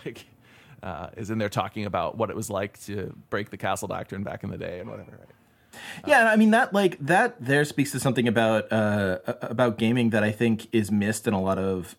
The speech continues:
Speaker 2: a lot of discourse around it, and even, like, high-end discourse. I, I, I always wanna say academic discourse 'cause it sort of is still the, um, the axe I have to grind, but, like, uh, just discourse in general, like, it seems to miss the fact that these are,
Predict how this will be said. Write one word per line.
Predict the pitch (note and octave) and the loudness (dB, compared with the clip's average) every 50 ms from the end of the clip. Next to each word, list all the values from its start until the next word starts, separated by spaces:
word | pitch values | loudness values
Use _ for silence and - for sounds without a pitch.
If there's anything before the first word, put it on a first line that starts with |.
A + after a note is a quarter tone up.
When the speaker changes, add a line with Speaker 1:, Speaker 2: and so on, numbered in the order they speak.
| _ G2 | _ -4
Speaker 2:
a | |
lot | G2+ G#2 G2 F#2 | -2 -2 -2 -2
of | F2 - | -4 -4
discourse | G2+ F#2 - - A2 F#2+ - | -6 -6 -2 -2 -2 -2 -2
around | G#2 F#2 G2 G2 F#2+ | -2 -2 0 -2 -2
it, | G2 | -2
and | C3+ G3 | -2 -2
even, | A#3 A3+ A3+ | 0 2 4
like, | G3 B2 A2+ | 4 4 2
high-end | - - A#2+ A2 G#2+ - G#2+ G#2+ A2 G#2+ | 2 2 0 0 2 2 2 0 2 0
discourse. | A#2+ A2+ - - B2 A#2+ A#2 A2+ - | 0 -2 -2 0 2 2 2 2 2
I, | - D3 - D3+ | 2 2 2 2
I, | E3+ F3 E3 C#3 - - | 0 0 0 -4 -8 0
I | - E3 G3 | 2 4 4
always | F#3+ E3+ C3+ - | 4 4 2 2
wanna | A2+ A#2+ A#2+ A2+ | -2 -2 0 2
say | A#2 A#2 A2+ | 2 2 2
academic | A2+ A2 A2+ A#2 A#2 A#2 A#2 A2+ | 2 2 2 0 2 2 2 0
discourse | - A#2+ - - C3 C3 B2+ - | -2 -4 -2 -2 0 0 0 0
'cause | - A2 F2+ F#2 | -2 -4 -4 -4
it | F2+ - | -6 -6
sort | - G#2 F#2+ G2 | -4 -4 -2 -2
of | F#2+ G2 | -2 -2
is | G2 F#2 | -2 -4
still | - - - G2+ F#2+ F#2+ | -4 -4 -2 0 0 0
the, | E2+ G2+ G2 G2 F#2 F2+ F2 - | 0 0 0 0 0 -2 -2 -4
um, | F#2+ F#2 F2+ F2+ F2+ F2 F2+ - - - - - - - - - - _ | -4 -2 -2 -2 -2 -4 -4 -6 -10 -18 -20 -20 -20 -20 -20 -20 -20 _
the | - A#2 - | -4 0 2
axe | F#2+ G#2 G#2+ - | 4 2 2 2
I | A2 | 0
have | G#2 A2+ G#2+ - | 0 0 -2 -2
to | A2+ | -2
grind, | G2+ A2+ A#2 B2 C#3 - - | 0 0 0 2 0 -2 -2
but, | - A2 G#2+ - | -2 -2 0 0
like, | A2 G#2 F#2+ - - - - - - _ _ _ | 0 0 0 -2 -4 -10 -18 -20 -20 _ _ _
uh, | - A2 - - C#3 C#3 | -4 -2 -2 -2 -4 0
just | - A3 A3+ A#3 | 2 2 2 4
discourse | E3+ E3 - - D3+ C3+ - | 2 0 2 2 0 2 2
in | A#2+ A2 | 0 2
general, | A#2+ D3 D#3+ D#3+ C3 A2+ G#2 G2 | 4 2 4 4 2 2 2 0
like, | A2 G#2+ C3 | 0 0 -2
it | A#2 - | -4 -2
seems | - D#3+ E3+ - | -2 -2 -2 0
to | - D3+ C3 A#2 G2 | 0 2 2 2 2
miss | G2+ A#2 A#2 A#2 A#2+ B2 - - | 4 2 4 4 2 2 0 -2
the | - A#2 | -2 -2
fact | - - A2 G#2 G#2 G#2+ - | 0 2 2 2 2 0 -4
that | A2 G2+ - | -6 -6 -2
these | A2+ A2 G#2+ G#2 G#2 F#2+ - | 0 2 2 2 0 0 -4
are, | - F#2 F#2+ F#2+ F#2+ F#2+ F#2 F2+ F2+ F2+ | -4 -2 0 2 2 2 2 0 0 -2